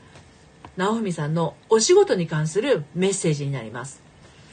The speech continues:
「夕日が西の地平線に沈もうとしています。悩んでも仕方ないことは忘れてしまってはどうでしょ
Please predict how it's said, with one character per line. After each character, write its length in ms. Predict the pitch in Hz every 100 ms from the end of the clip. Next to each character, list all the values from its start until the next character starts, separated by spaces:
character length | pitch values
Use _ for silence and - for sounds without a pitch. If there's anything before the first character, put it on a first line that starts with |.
| - - - - - - -
「夕 220 | 220 277
日 180 | 285 285
が 240 | 269 269 202
西 300 | 196 190 269
の 120 | 285
地 180 | - 254
平 220 | 269 269
線 220 | 269 254
に 100 | 247
沈 300 | 220 214 254
も 100 | 330
う 60 | 370
と 100 | 190
し 100 | -
て 100 | 165
い 80 |
ま 160 | 147 151
す。 160 | 143 - - - - - -
悩 340 | 180 233 370
ん 120 | 403
で 100 | 254
も 220 | 220 254 -
仕 140 | -
方 240 | - 208 208
な 160 | 214
い 60 | 208
こ 100 | 170
と 160 | 156 160
は 200 | 208 - - - -
忘 280 | 165 170 302
れ 100 | 330
て 120 | 339
し 140 | -
ま 100 | 254
っ 80 | 262
て 100 | -
は 120 | 349
ど 140 | 190 180
う 40 |
で 100 | 147
し 120 | 139
ょ 180 | 123 90